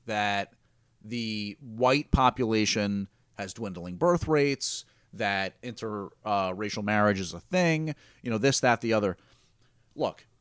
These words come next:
race is a byproduct of, like, very specific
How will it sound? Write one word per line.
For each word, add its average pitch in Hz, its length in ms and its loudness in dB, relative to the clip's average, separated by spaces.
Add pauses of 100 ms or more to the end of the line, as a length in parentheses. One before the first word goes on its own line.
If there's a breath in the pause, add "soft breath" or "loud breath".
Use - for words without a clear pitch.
(800)
race 156 760 0 (600)
is 151 540 0
a 127 240 2
byproduct 120 1040 2 (300)
of, 104 720 0 (460)
like, 123 260 -6
very 143 580 2
specific - 1000 0